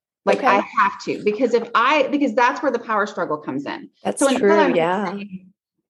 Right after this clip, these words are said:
Speaker 1: "What here is trash?" Now, here's, here's something that happens is, yes, you're gonna get rid of stuff. Yes, you're looking, but even if you're convinced there's no trash and you still, like, even though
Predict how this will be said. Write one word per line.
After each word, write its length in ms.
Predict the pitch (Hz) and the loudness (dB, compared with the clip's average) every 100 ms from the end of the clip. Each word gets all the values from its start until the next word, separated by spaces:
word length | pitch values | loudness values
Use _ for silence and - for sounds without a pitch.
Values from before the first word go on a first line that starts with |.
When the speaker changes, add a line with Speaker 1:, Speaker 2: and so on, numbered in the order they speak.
| _ _ _ | _ _ _
Speaker 1:
"What 320 | 202 269 285 | 0 2 2
here 180 | 294 277 | 2 2
is 160 | 254 254 | 2 0
trash?" 560 | 254 156 - - - - _ _ | 0 0 0 -6 -16 -20 _ _
Now, 120 | 254 | 0
here's, 320 | 277 285 415 415 - | 0 2 2 0 -4
here's 320 | 294 349 - | -2 -2 0
something 280 | 320 269 220 | -2 0 -2
that 100 | 196 | -2
happens 500 | 202 165 120 120 - | -2 -2 -6 -10 0
is, 280 | 226 208 - - _ _ _ _ _ | 2 2 0 -12 _ _ _ _ _
yes, 480 | - 208 269 294 - | -8 0 2 2 0
you're 80 | 339 | 0
gonna 140 | 269 | 2
get 140 | 247 180 | 2 2
rid 100 | 226 | 0
of 100 | 226 | 0
stuff. 280 | - 220 220 | 0 -2 0
Yes, 320 | 214 226 226 | -2 -2 -4
you're 180 | 226 196 | -6 -6
looking, 440 | 180 202 285 269 | -4 -4 0 2
but 180 | 247 233 311 | 2 0 0
even 260 | 381 392 | 2 4
if 120 | 320 | 2
you're 100 | 269 | 2
convinced 500 | 254 226 185 196 214 | -2 -4 -2 -2 -4
there's 220 | 220 190 196 | -4 -2 0
no 200 | 170 180 | 0 0
trash 520 | - 190 196 262 - 214 | 0 2 2 0 -2 2
and 180 | 202 | 2
you 140 | 185 202 | 2 0
still, 560 | - - 220 220 202 | -2 0 2 4 2
like, 320 | 175 160 156 - _ | 4 2 2 -12 _
even 200 | - 208 | -2 2
though 260 | 202 175 147 | 2 0 -4